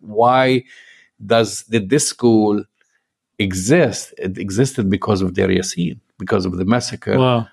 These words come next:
Speaker 1: of Deir Yassin.
Speaker 2: That's an incredible story, Jamal. Those memories, because now we're going into the fourth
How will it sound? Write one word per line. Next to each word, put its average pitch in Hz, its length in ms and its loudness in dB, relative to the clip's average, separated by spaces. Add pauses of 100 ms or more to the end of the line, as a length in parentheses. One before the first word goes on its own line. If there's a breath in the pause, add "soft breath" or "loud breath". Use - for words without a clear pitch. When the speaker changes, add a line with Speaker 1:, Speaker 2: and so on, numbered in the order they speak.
(140)
Speaker 1:
of 92 180 -2
Deir 101 200 2
Yassin. 95 560 -2 (640 soft breath)
Speaker 2:
That's 156 200 2
an 165 100 2
incredible 151 520 2
story, 139 340 0
Jamal. 113 460 -8 (320)
Those 151 280 2
memories, 147 460 2
because 143 380 0
now 151 160 4
we're 147 100 4
going 139 300 0
into 131 200 -2
the 120 120 -4
fourth - 560 -2